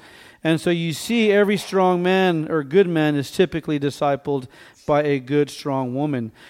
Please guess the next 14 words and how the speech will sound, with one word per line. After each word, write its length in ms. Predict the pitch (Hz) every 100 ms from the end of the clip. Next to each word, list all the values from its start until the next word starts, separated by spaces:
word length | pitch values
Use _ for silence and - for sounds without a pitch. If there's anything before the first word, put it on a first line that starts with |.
| -
So 140 | 143
here's 340 | 113 180 214
what 100 | 175
he 80 | 170
has 280 | 156 160 147
to 80 | 147
say 460 | - 165 147 139 - - - -
about 320 | 127 135 127
his 180 | 131 127
mother. 380 | 143 143 123
He 140 | 110 127
says, 340 | - 147 127
verse 260 | 139 156 156
ten, 400 | - 196 156